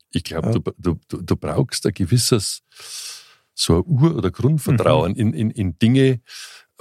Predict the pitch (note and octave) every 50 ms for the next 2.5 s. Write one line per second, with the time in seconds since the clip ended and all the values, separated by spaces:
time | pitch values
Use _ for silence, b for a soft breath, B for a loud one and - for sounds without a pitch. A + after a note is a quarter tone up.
0 | - - - - - G2+ F2 E2 E2 - - A2+ A#2 - - - - - - -
1 | D2+ - G#2+ F#2+ - - E2+ - E2+ F#2+ - - - - E2+ - - F#2+ D3+ D3+
2 | - - _ _ _ _ - A2+ -